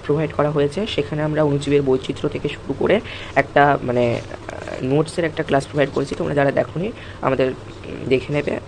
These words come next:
আমি ডেসক্রিপশন বক্সে লিংক দিয়ে দিয়েছি, সেখান থেকেও কিন্তু, আহ, দেখে নিতে পারো। তো আজকে আমাদের পরবর্তী যেখান থেকে শুরু হয়, মানে, এই আমরা এতটা পর্যন্ত আলোচনা করে নিয়েছিলাম, আহ, এবার তারপর থেকে আমরা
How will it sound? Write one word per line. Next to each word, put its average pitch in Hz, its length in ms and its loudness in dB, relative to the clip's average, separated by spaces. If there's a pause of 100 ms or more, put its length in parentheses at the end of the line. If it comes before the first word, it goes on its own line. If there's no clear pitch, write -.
আমি 127 180 2
ডেসক্রিপশন 135 420 -4
বক্সে 143 240 0
লিংক 131 160 -2
দিয়ে - 160 -2 (140)
দিয়েছি, 139 240 -2
সেখান - 220 -4
থেকেও 147 180 -2
কিন্তু, 151 340 0 (320)
আহ, - 140 2
দেখে - 180 0
নিতে 113 140 -2
পারো। - 200 -4 (680)
তো 127 340 8
আজকে 151 200 2
আমাদের 170 240 0
পরবর্তী 160 500 -4
যেখান 156 240 -8
থেকে 156 220 -6
শুরু 160 180 -4
হয়, 147 140 0 (360)
মানে, 135 280 0
এই 143 200 0 (680)
আমরা 139 140 2
এতটা 175 200 4
পর্যন্ত 165 220 -4
আলোচনা 165 240 0
করে 160 180 -2
নিয়েছিলাম, 156 360 -4 (540)
আহ, 123 240 -2
এবার 156 240 4 (200)
তারপর 151 400 2
থেকে 160 160 -4
আমরা 151 280 -2